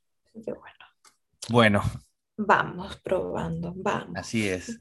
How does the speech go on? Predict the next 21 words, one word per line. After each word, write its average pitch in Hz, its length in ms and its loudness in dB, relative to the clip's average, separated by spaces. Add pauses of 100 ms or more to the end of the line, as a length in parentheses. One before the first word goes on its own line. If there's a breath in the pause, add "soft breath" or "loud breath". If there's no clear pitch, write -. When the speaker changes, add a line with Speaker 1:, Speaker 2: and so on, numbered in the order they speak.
(140)
Speaker 2:
Oye, 110 240 6
Nacha, 165 500 4
Speaker 1:
Caminando. - 240 -12 (400)
Speaker 2:
te 104 120 2
lo 107 120 2
Speaker 1:
Mm. 107 40 0
Speaker 2:
digo 117 600 6 (680)
aquí 110 520 0
en 104 140 -4
el 98 360 -8
capítulo, 117 680 -2
eh, 101 400 0 (260)
te 101 100 -6
deseo 101 280 0
lo 113 120 2
mejor 113 300 0
en 120 120 2
tus 123 100 2
nuevos 123 220 2
proyectos. 127 680 -2
Bueno, 107 460 2